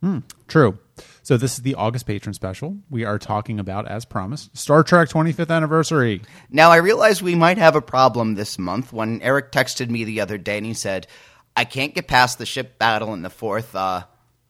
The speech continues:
Speaker 2: mission. I've just tried for," I think you said you ultimate tr-,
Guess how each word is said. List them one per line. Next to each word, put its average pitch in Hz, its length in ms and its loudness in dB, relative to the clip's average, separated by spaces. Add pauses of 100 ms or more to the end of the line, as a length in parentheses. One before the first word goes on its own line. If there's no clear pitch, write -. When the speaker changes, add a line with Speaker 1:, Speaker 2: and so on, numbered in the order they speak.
(180)
Speaker 2:
mission. 127 520 -2
I've 101 320 -6
just 104 260 -14
tried 110 460 -4
for," 95 580 -8
I 104 80 -6
think 110 220 -12
you 110 100 -12 (200)
said - 280 -8
you 104 80 -8
ultimate 95 300 -12
tr-, 113 160 -8